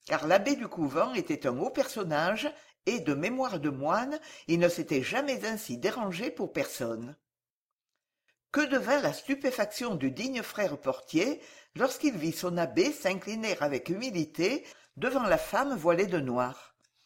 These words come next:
Et cette stupéfaction elle-même devint presque du scandale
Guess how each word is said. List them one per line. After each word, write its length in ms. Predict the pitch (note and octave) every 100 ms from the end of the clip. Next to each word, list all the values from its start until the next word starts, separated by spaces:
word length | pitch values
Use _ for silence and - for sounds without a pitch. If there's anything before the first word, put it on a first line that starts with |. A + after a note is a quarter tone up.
| _ _ _ _ - -
Et 120 | B3
cette 260 | C4 F#3+ D3+
stupéfaction 920 | - C#4+ C#4+ C#4 B3 A3+ - E3 C#3
elle-même 540 | A#3+ A#3+ E3+ D3+ C3+
devint 280 | C3 C3+ C#3
presque 360 | - B3+ C4 F3
du 160 | C3+
scandale 720 | - - A#3+ E3+ D3 F3+ C4+